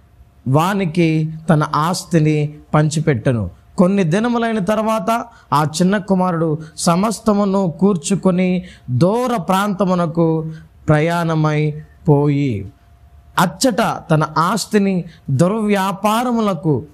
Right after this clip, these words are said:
వలన పాడు చేసి, అదంతయు ఖర్చు చేసిన తర్వాత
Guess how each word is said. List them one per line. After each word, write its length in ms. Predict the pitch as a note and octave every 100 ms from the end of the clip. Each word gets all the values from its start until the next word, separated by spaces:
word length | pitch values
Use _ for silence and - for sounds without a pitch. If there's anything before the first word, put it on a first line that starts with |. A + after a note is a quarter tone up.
| C3+
వలన 460 | D#3 G#3+ A3 D3 D3+ - _ E3+
పాడు 460 | G3+ C#4 C4+ F#3
చేసి, 480 | F#3+ D3+ D#3 C3+ A2 - _ -
అదంతయు 680 | C#3+ E3 F#3 F3+ F#3+ F#3 D#3+ -
ఖర్చు 720 | D#3 D#3+ - - - G3 E3 E3+
చేసిన 360 | F3 F#3 G3+ D#3
తర్వాత 680 | D#3+ D#3 E3+ F3 D#3 C#3+